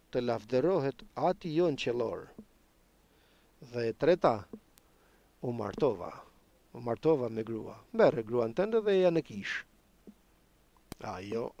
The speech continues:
kam detyrimet familjare. Keni dëgjuar këtë? Fëmijët e mi lexojnë dhe studiojnë që të hyjnë në universitet. S'kan për të hyrë. Dhe nëse hyjnë në universitet, s'kan për të mbaruar. Por edhe nëse mbarojnë,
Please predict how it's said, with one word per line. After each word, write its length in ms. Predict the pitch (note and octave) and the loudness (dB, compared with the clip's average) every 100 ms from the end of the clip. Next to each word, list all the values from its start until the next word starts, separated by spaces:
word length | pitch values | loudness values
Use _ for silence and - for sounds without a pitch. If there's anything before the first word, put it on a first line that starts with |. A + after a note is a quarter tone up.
| - _ _ _ _ _ _ _ _ - | -20 _ _ _ _ _ _ _ _ -14
kam 200 | B2 A2+ G#2 - _ - - - _ _ | -12 -12 -18 -20 _ -20 -20 -20 _ _
detyrimet 680 | A#2+ A#2 - B2 C#3 C3+ - | -6 -4 -2 0 2 0 -4
familjare. 680 | - A#2 A#2 C#3+ E3+ F#2+ D2+ - - _ _ _ _ _ - _ - | -6 -8 0 2 2 0 -8 -16 -20 _ _ _ _ _ -20 _ -8
Keni 220 | B2 A#2+ | -6 -4
dëgjuar 480 | A#2+ A#2+ B2+ D3+ E3 | -6 -4 -2 0 0
këtë? 240 | - - - - - - | -4 -8 -10 -12 -14 -8
Fëmijët 480 | C3 C#3 F#3+ - | -4 -2 -2 -2
e 60 | D3 | -4
mi 200 | D3 E3+ F3+ - C#3 | -2 -4 -4 -8 -6
lexojnë 800 | B2+ A#2+ A#2+ D#3 E3+ D#3+ - C3+ | -4 -2 4 4 4 0 -6 -6
dhe 80 | |
studiojnë 520 | A#2+ C3+ B2 D3 F#3 D#3+ | -4 -4 0 2 2 -2
që 60 | D3 | -2
të 100 | C3+ | 0
hyjnë 280 | D#3+ F3 - | 0 -2 -4
në 200 | D3 C3+ | 0 0
universitet. 840 | C3 A#2+ B2 - B2+ B2 - - - _ | 0 -2 -4 -4 -2 -2 -2 -12 -20 _
S'kan 320 | - - F3+ | -12 -2 -2
për 140 | E3+ A2 | -2 -8
të 80 | - | -10
hyrë. 260 | - - - - _ _ _ _ | -12 -12 -16 -20 _ _ _ _
Dhe 160 | A#2 A#2+ | -6 -4
nëse 320 | A2+ F3+ F3+ | 0 0 0
hyjnë 200 | E3 G3+ D#3+ | -2 0 0
në 80 | D3 | 0
universitet, 600 | C3+ B2 A#2+ A#2+ C3 - | 0 -2 -2 -2 -2 -2
s'kan 240 | - D#3+ | -2 -2
për 120 | C3 | -4
të 100 | B2+ | -4
mbaruar. 540 | B2 C3+ D#3 F#2+ D#2+ - _ - - _ | 2 4 2 0 -6 -14 _ -20 -20 _
Por 120 | D3 B2 | -4 -2
edhe 120 | B2+ | 2
nëse 320 | G#3 F#3+ F#3+ | 2 2 0
mbarojnë, 520 | E3+ E3 E3 G3 A3 | 4 4 8 6 4